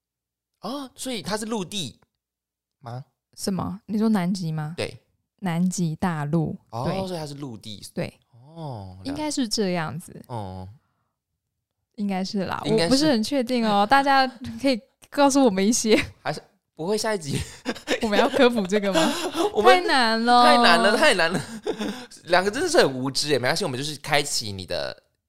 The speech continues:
Speaker 1: 对这个，这则新闻的
Speaker 2: 对。
Speaker 1: 钥匙，然后你们的
Speaker 2: 对，你说不定可以去 Google 啊，维基一下，
Speaker 1: 嗯。
Speaker 2: 然后就觉得说，
Speaker 1: 对。
Speaker 2: 诶，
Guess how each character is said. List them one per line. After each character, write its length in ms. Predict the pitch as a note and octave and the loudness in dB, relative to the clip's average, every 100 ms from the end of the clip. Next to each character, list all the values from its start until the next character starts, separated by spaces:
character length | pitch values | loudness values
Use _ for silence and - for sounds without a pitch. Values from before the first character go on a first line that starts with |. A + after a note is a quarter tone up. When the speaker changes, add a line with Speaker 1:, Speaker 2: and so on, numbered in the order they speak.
| _ _ _ | _ _ _
Speaker 1:
对 260 | - C#3+ G#2+ | -4 -4 -4
这 200 | D#2+ C#3+ | -6 -6
个， 180 | A#2 G#2 | -4 -4
这 140 | - | -4
则 140 | B2+ F#2+ | -4 -4
新 180 | - A2+ | -4 -6
闻 160 | G2 | -8
的 260 | E2 C#2 - | -6 -8 -6
Speaker 2:
对。 180 | - E3+ | -4 -2
Speaker 1:
钥 160 | - G2 | 0 0
匙， 280 | - - - - | 0 -2 -4 -16
然 140 | - G2+ | -12 -6
后 120 | C#3 | -4
你 80 | A2 | -4
们 120 | G2 | -6
的 60 | D#2 | -6
Speaker 2:
对， 140 | C#2 | -6
你 100 | G3+ | -2
说 140 | A3 D4 | 0 0
不 80 | D4+ | 0
定 100 | C#4+ | 0
可 60 | |
以 120 | C4+ | 0
去 240 | G#3 B3 A3+ | 0 0 -2
Google 640 | G#3 - A3+ G#3+ G3 E3+ | -4 -2 -2 2 2 2
啊， 400 | E3 D#3+ D#3+ D#3+ E3+ | 2 0 -4 -6 -6
维 220 | F3+ F3 | -4 -4
基 160 | F3+ G3 | -4 -2
一 260 | G3 E3 | -2 -4
下， 280 | E3+ G3 D#3+ | -4 -4 -4
Speaker 1:
嗯。 40 | |
Speaker 2:
然 100 | D#3+ | -2
后 80 | G3+ | -2
就 160 | A3+ A3+ | 0 0
觉 120 | G3+ | 0
得 60 | F#3 | -2
说， 100 | F#3 | 0
Speaker 1:
对。 140 | C#4+ | 0
Speaker 2:
诶， 140 | D#4 | -2